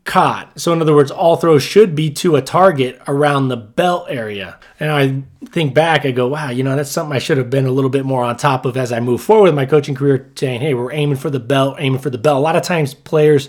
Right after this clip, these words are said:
play catch and they aim for the ch-, they don't just aim for their partner. They just aim for their partner, or they aim for their, their face. Or,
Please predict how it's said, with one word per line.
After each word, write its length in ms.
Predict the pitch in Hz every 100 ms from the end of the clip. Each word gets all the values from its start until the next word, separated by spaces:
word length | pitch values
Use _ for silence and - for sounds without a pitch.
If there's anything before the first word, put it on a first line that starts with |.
| _
play 200 | - 139
catch 320 | 135 135 123
and 120 | 131 120
they 100 | -
aim 280 | 139 135
for 300 | 127 131 120
the 100 | 107
ch-, 140 | 107 -
they 220 | 202 220
don't 180 | 196 165
just 160 | 185
aim 160 | 170 175
for 160 | 156 135
their 240 | 123 - _
partner. 440 | - 175 196 113 117
They 100 | 165
just 140 | 143
aim 220 | 143 160
for 120 | 156 160
their 120 | 135
partner, 460 | 156 247 165 127
or 40 | 117
they 120 | 143
aim 120 | 156
for 220 | 156 160
their, 240 | 135 123 120
their 240 | 139 135
face. 560 | 127 180 202 143 107
Or, 80 | -